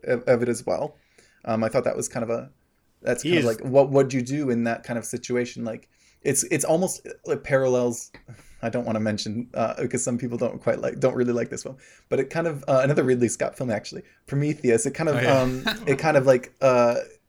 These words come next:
Speaker 1: mirrors that when, you know,
Speaker 3: Mm.
Speaker 1: they meet the, whatever they ca-, I can't, I don't even remember the,
Speaker 2: Engineers.
Speaker 1: yeah, engineers. Is that what they call
Speaker 2: Yeah.
Speaker 1: them?
Speaker 3: Oh,
Speaker 1: Yeah,
Speaker 3: yeah.
Speaker 1: engineers. Um, space jockeys, I think, as well is what they call them sometimes. Um, like, they just, they're just disappointed.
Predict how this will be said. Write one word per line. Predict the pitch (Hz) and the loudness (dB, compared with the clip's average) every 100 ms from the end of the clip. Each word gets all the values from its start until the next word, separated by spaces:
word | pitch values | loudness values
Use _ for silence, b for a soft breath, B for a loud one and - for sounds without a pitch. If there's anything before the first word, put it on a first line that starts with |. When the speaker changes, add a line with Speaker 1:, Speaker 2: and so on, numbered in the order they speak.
| _ _ _ | _ _ _
Speaker 1:
mirrors | 151 156 151 113 | -2 2 4 4
that | 113 113 - | 2 0 0
when, | 120 120 | 2 2
you | 127 | 2
know, | 117 | 2
Speaker 3:
Mm. | 113 135 110 - - | 2 0 -4 -6 2
Speaker 1:
they | 127 | 4
meet | 123 127 123 120 | 4 2 -2 4
the, | 117 113 117 - _ _ _ _ | 6 6 4 -6 _ _ _ _
whatever | - 113 113 113 110 | -12 -2 4 4 4
they | 110 | 0
ca-, | 107 117 | 0 0
I | |
can't, | - 135 | 0 2
I | |
don't | 127 135 | 2 2
even | 120 | 2
remember | 117 110 | 2 0
the, | 107 | -2
Speaker 2:
Engineers. | 127 | 2
Speaker 1:
yeah, | 131 | 4
engineers. | 127 120 117 143 147 | 4 4 2 2 0
Is | 120 | 0
that | 127 | 0
what | - | 0
they | |
call | 143 160 | -2 0
Speaker 2:
Yeah. | 107 | 2
Speaker 1:
them? | - | 2
Speaker 3:
Oh, | |
Speaker 1:
Yeah, | 113 | 0
Speaker 3:
yeah. | 98 | 0
Speaker 1:
engineers. | 117 117 110 113 b b b | -2 -2 -4 -6 b b b
Um, | 127 127 123 123 131 _ _ _ _ _ - | -4 0 0 0 -6 _ _ _ _ _ -10
space | - - 233 - | -8 -4 -4 -2
jockeys, | 117 110 127 123 | -2 -2 -4 -4
I | |
think, | 123 127 | -2 -2
as | 123 | 0
well | 123 123 | 2 2
is | 123 | 2
what | 120 | -2
they | |
call | 120 120 | 0 0
them | 123 | -2
sometimes. | 123 123 127 - b b - | -6 -6 -8 -12 b b 0
Um, | 139 135 135 139 - _ _ _ _ - | 4 6 4 -2 -8 _ _ _ _ 0
like, | 147 131 | 2 2
they | - | 0
just, | - 131 151 123 | -2 -2 -2 4
they're | 127 | 6
just | 123 120 120 | 6 0 -4
disappointed. | 127 - - 120 113 107 117 | -2 -2 0 0 0 -2 -4